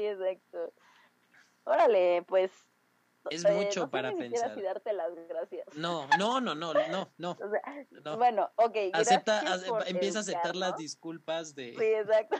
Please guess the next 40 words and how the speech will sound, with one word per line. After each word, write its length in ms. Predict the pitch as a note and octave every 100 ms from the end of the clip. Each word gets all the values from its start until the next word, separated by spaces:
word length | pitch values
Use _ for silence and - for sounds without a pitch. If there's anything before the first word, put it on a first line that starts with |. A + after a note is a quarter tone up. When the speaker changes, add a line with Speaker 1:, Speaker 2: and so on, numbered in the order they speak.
| -
Speaker 2:
en 140 | D3+
nombre 320 | D#4 D#4 D4+
de 60 | A#3+
Speaker 1:
<laughs> 60 |
Muy 60 | A#3+
bien. 180 | C#3+ C#3
Speaker 2:
todos. 100 | - - - - - A3
Sí. 320 | D#3+ F#3 F3+
Speaker 1:
Exacto. 260 | - E3+ - _ _ _ _ _ D3+
O 100 | D3+
sea, 180 | - A3
Speaker 2:
Eh, 20 |
Speaker 1:
bueno, 240 | A#3 A3+ G3
gracias 380 | G3+ A#3 B3+ B3
por, 480 | - F3+ D#3+ - - _ _ _ _ _
por, 240 | - E3+ E3+
Speaker 2:
compartir 0 |
Speaker 1:
eh, 220 | E3+ E3+
Speaker 2:
esto. 280 | E3+ E3 -
Speaker 1:
educarnos, 440 | F3+ G3 F#3 G3+ _
por, 240 | E3+ D3+
sí, 220 | _ F#3+ E3+
por 200 | D#3 D3+
compartir 520 | D#3 F3 E3+ - F3+
esto, 280 | F3+ - E3+
por, 260 | - D3 - _ _ _ _
por 140 | G#3 A3+
darte 260 | C4+ -
a 40 | E4
la 140 | G#3
tarea 500 | - B2+ B2+ C#3 C#3
de 80 | D3+
investigar, 580 | B2 - - C3 A2 -
¿no? 200 | - A3+ - _ _ _
Que 100 | G3
bien 200 | G3+ A3
Speaker 2:
Sí. 0 |
Speaker 1:
o 60 | G3+
mal, 260 | F#3 F#3+
pues, 240 | F3 D#3+